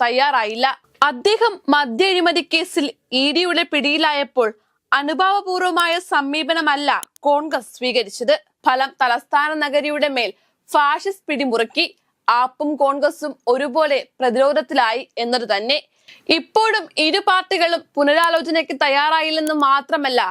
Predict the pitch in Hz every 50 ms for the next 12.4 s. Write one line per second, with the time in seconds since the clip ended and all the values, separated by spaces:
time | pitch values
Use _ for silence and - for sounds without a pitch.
0 | - _ _ _ _ _ _ - 269 285 330 359 - - 370 359 349 330 - 359
1 | 311 311 320 320 320 - 302 277 277 269 247 320 302 302 233 254 240 - _ -
2 | - 247 254 - _ 330 339 320 330 311 320 320 320 294 311 311 294 311 - 311
3 | 285 269 240 - - 359 349 349 285 233 - 294 294 285 285 285 285 277 262 262
4 | 254 254 285 285 285 294 294 294 277 269 254 226 202 - _ _ _ _ - 294
5 | 285 302 311 285 330 349 - - - - 269 269 277 302 - - 320 269 - 294
6 | 311 - 330 320 302 311 311 302 294 302 294 277 269 269 254 - 294 294 269 254
7 | 214 240 - _ 240 262 254 262 262 - 311 285 269 269 277 285 285 277 240 208
8 | 220 - - 226 240 254 294 - - _ _ _ _ _ _ - - 330 311 294
9 | 403 - 453 - - 415 403 403 381 370 302 - - 269 277 277 294 285 311 330
10 | 339 - 403 403 381 349 330 330 311 311 302 - - _ 277 269 277 - - 320
11 | 311 359 - - 359 320 330 - 359 349 302 320 311 311 302 311 311 311 294 285
12 | 285 285 277 - - 254 262 285